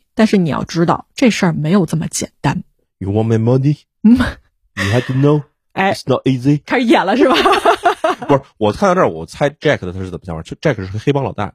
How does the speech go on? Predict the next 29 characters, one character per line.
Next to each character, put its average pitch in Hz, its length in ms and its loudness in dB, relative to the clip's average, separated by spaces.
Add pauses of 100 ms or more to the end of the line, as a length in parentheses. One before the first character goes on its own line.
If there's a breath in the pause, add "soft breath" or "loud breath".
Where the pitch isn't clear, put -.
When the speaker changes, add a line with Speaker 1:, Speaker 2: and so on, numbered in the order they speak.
Speaker 1:
嗯。 285 260 0
Speaker 2:
他 160 80 0
需 - 220 -2
要 135 100 2
自 123 140 -10
己 87 120 -4
手 98 200 -2
里 110 100 0
的 90 80 -2
钱 - 520 -4
大 113 180 -4
量 90 160 -4
被 95 100 -4
洗 - 340 -12
白， 87 380 -6
Speaker 1:
嗯。 320 220 -2
Speaker 2:
他 254 80 2
需 180 160 0
要 123 100 2
一 120 80 -2
个 127 80 0
能 107 220 -2
够 120 160 0
明 110 280 -2
面 139 220 2
上 98 140 -6
的 80 80 -10
公 82 160 -10
司， 87 280 -8